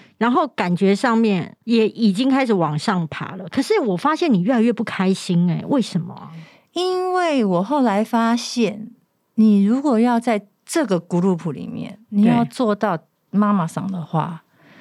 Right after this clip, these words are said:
Speaker 2: 我觉得那个压力不是一般人可以承担得住的。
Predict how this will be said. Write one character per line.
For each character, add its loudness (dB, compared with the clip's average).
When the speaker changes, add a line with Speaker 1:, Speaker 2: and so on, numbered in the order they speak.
Speaker 2:
我 0
觉 2
得 4
那 6
个 4
压 2
力 2
不 -4
是 -8
一 -2
般 -2
人 -4
可 -2
以 -4
承 0
担 -2
得 -4
住 -12
的。 -18